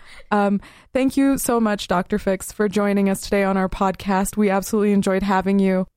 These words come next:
We hope our listeners will be able to get a little more insight into what E D is like and lifestyle and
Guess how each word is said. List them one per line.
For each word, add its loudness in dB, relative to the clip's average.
We 2
hope 0
our 2
listeners 0
will 0
be 2
able 2
to 0
get 0
a 2
little 2
more 0
insight 0
into 0
what 0
E 0
D 2
is 0
like 0
and 2
lifestyle 0
and 0